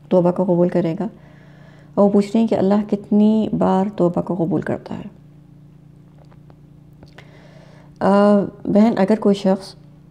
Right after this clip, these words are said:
खुलूस नीयत से, अ, ज़िना से तौबा करता है और तो उसे ज़िनाकार करार नहीं दिया जाता। और अगर वो कादी के सामने इस्लामिक, अ, अदालत में,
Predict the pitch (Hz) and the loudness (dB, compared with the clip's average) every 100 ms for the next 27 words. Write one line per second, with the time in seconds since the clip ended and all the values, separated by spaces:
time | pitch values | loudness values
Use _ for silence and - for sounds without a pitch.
0 | - - - 190 185 190 190 175 180 - | -20 -8 0 2 2 0 0 0 -2 -2
1 | 180 240 - - - - 175 - 110 - | -2 -4 -12 -20 -14 -8 -8 -8 -10 -14
2 | - - - - - 170 185 175 175 175 | -20 -20 -20 -12 -6 0 2 2 0 -2
3 | 175 175 180 170 160 - 180 254 - - | 0 0 0 -2 -4 -4 -4 -6 -10 -20
4 | - - - - - - 175 180 180 175 | -20 -20 -20 -20 -16 -4 -2 0 2 2
5 | 175 - - - 202 214 180 202 196 175 | 0 -4 -14 -12 -2 2 2 0 0 0
6 | 175 180 175 180 185 175 170 170 170 170 | 0 0 -2 -2 -2 -2 0 0 -2 -2
7 | 160 - - 170 - - - - - - | -4 -6 -8 -10 -12 -20 -20 -20 -8 0
8 | 175 175 196 202 208 196 - - - - | 2 2 2 2 2 2 -2 -16 -20 -4
9 | 180 175 190 190 196 190 175 170 170 190 | 0 0 0 -2 -4 -4 -4 -2 -2 -4
10 | - - - - 190 180 175 175 - 151 | -6 -12 -12 -6 -2 0 0 -2 -4 -4
11 | 139 - - - 247 254 262 262 - 285 | -4 -8 -10 -12 -16 -14 -14 -14 -16 -16
12 | 285 - 151 160 160 160 196 180 | -16 -6 -2 0 -2 -4 -6 -6